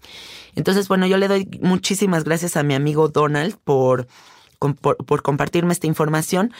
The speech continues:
y a mi prima Leti por hacerme favor de traducir todo este texto de inglés a español. Em, ahí les va toda esta información.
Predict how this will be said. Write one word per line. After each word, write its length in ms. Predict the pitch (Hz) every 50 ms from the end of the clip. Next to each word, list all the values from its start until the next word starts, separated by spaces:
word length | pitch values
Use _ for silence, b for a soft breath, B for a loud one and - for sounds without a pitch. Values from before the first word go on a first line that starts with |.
| B B B B B B
y 180 | 160 160 170
a 100 | 165 160
mi 160 | 160 165 165 -
prima 300 | - 180 185 190 185 185
Leti 260 | 175 175 175 - 196
por 280 | - - 147 139 135
hacerme 800 | 135 131 - 165 151 160 170 175 175 175 175 175 165 143 127 -
favor 300 | - - 143 139 143 151
de 80 | 160 165
traducir 640 | - - 143 139 131 127 123 - - 165 156 160 156
todo 200 | _ - 156 156
este 240 | 151 - - - 135
texto 460 | - - 139 - - - - 151 147
de 80 | 143 135
inglés 340 | 131 131 120 139 135 - 151
a 40 |
español. 560 | 147 - - 123 117 127 131 139 156 208 247 B B B B B B B B B B B B
Em, 560 | 139 143 147 143 139 135 135 131 135 131 - _ -
ahí 140 | - 147 151
les 200 | 156 175 165 -
va 100 | 156 151
toda 220 | - - 156 147
esta 160 | 147 - -
información. 600 | 147 143 - 123 120 117 - - - - - -